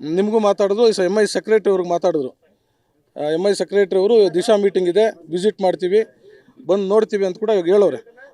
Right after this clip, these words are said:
ನಮ್ಗೆ ಆಶ್ವಾಸನೆ ಏನು ಕೊಟ್ಟವ್ರೆ ಅದ್ರ ಪ್ರಕಾರ ನಮ್ಗೆ ನೀರುಗಳು, ಅದ್ರ ಪ್ರಕಾರ ಹರಿದ್ಕೊಂಡು ಹೋಗ್ಬಿಟ್ರೆ ನಮಗೆಲ್ಲ ತುಂಬ ಅನುಕೂಲ. ಇದು ಮುನ್ನೂರ ಅರವತ್ತೈದು ದಿನಾನೂ ಹರಿತದೆ ನೀರಿದು, ಏನೋ ಕೆ ಸಿ ವ್ಯಾಲಿದು. ಮಳೆ ಜಾಸ್ತಿ ಬಂತು ಅಂದರೆ ಎರಡೂ ಮಿಕ್ಸ್ ಆಗ್ಬಿಟ್ರೆ ಇನ್ನೆಲ್ಲ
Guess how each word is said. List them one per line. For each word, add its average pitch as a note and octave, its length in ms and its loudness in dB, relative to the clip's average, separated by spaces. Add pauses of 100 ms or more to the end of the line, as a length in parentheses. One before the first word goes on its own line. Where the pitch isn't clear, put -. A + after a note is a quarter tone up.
ನಮ್ಗೆ D3+ 200 -8
ಆಶ್ವಾಸನೆ A3 480 -2
ಏನು G#3 120 -4
ಕೊಟ್ಟವ್ರೆ G3+ 400 -2
ಅದ್ರ F#3 240 -2
ಪ್ರಕಾರ G#3+ 320 -2
ನಮ್ಗೆ E3 380 -6
ನೀರುಗಳು, F#3+ 460 -4 (120)
ಅದ್ರ C#3 260 -10
ಪ್ರಕಾರ A3 280 2
ಹರಿದ್ಕೊಂಡು G3+ 380 0
ಹೋಗ್ಬಿಟ್ರೆ F#3+ 300 -4
ನಮಗೆಲ್ಲ F3+ 220 -2
ತುಂಬ G3+ 300 -4
ಅನುಕೂಲ. F#3 280 -4 (640)
ಇದು F#3+ 140 -2
ಮುನ್ನೂರ G#3+ 340 2
ಅರವತ್ತೈದು G3+ 480 -2
ದಿನಾನೂ G#3+ 260 0
ಹರಿತದೆ F3+ 360 -4
ನೀರಿದು, D#3 500 -6
ಏನೋ F3 160 -4
ಕೆ F#3 160 -4
ಸಿ F#3 120 -6
ವ್ಯಾಲಿದು. C3 300 -4 (680)
ಮಳೆ G#3 260 4
ಜಾಸ್ತಿ A3+ 280 2
ಬಂತು G#3+ 320 -2
ಅಂದರೆ A3 440 2
ಎರಡೂ A3+ 300 2
ಮಿಕ್ಸ್ A3 300 -4
ಆಗ್ಬಿಟ್ರೆ F#3 540 -2
ಇನ್ನೆಲ್ಲ G3+ 300 -4